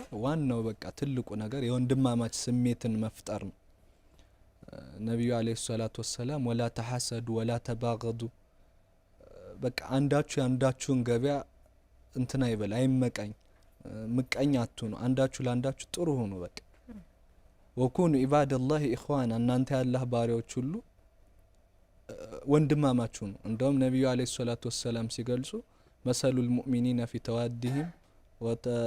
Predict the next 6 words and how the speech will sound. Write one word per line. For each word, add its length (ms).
ወተዓጡፊሂም 880
ከመሰሊል 600
ጀሰዲል 480
ዋሂድ», 300
ሙእሚኖች 500
እንደ 180